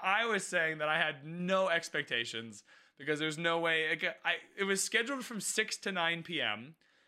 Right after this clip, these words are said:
So I thought, "Okay, Twitch is gonna have a party, and the, the times for that party are six to nine P M." I think if you have a party that ends at nine P M, that's a bad start for advertising it as a party. And then I thought, "There is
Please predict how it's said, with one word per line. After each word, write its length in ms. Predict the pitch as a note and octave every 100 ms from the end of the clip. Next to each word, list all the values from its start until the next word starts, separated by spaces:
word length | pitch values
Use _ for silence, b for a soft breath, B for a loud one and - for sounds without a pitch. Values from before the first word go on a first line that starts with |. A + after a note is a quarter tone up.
| b
So 120 | -
I 80 | D#3+
thought, 220 | E3+ F3
"Okay, 380 | E3+ A#2+ G2 A2
Twitch 260 | B2 F#3 F#3
is 80 | G3
gonna 200 | F#3+ E3+
have 160 | F3+
a 80 | E3
party, 500 | D3 D#3 D3+ C3 B2
and 160 | B2 C3+
the, 100 | C3 B2+ -
the 100 | D#3+
times 540 | - F3+ F#3 F#3 F#3
for 80 | F3+
that 200 | E3+ D#3+
party 420 | D#3 D3+ C#3+ C3 B B B
are 160 | C#3+ C#3+
six 480 | - - F#3+ E3 -
to 120 | F3+
nine 520 | E3 D3 C#3 C#3 C#3
P 200 | C3 C#3+
M." 320 | A#2 E2 E2+ G#2
I 120 | D3+
think 200 | E3 G3+
if 120 | G#3+ G3+
you 340 | G3+ F#3+ F3+ B B B
have 200 | F3+ F3
a 60 | F3
party 400 | F3 D#3 D3+ D3+
that 180 | C#3+ C#3
ends 340 | D3 D#3+ F3 F3
at 140 | F3
nine 340 | D#3+ D#3+ F3
P 180 | F3 F#3+
M, 360 | F#3 G#3 B3 E4 B B
that's 240 | G#3+ C4 F4
a 80 |
bad 340 | G3+ F#3+ F#3 F3
start 320 | - E3+ D#3+
for 100 | D#3+
advertising 720 | D3+ D3 D3 D3 C#3 C#3 C#3
it 120 | C3+ C3+
as 240 | C3 C3
a 60 | B2
party. 540 | C#3 C3 G2+ F2+ E2+ B B B
And 140 | G#3+
then 100 | D#4
I 120 | D4+ A#3
thought, 280 | G#3+ F#3
"There 200 | F3+ F3+
is 160 | F3 F3